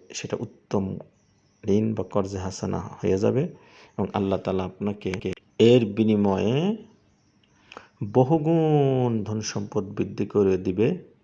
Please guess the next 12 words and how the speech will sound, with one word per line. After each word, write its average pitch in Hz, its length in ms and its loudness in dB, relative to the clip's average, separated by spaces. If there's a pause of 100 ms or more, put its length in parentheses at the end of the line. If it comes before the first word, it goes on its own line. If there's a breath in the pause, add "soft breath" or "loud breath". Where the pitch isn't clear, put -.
(460 soft breath)
এবং 98 400 0
আপনাকে 101 420 -4
দিন 113 340 0
ও 101 60 0
দুনিয়া 95 400 -2
সম্মানিত 95 640 -4
করবে, 101 420 -4 (600 soft breath)
আখিরাতে 95 500 -6
উচ্চ - 260 -12
মর্যাদা 92 440 -8
দিবে। - 260 -12 (680 soft breath)
আসুন 107 400 -2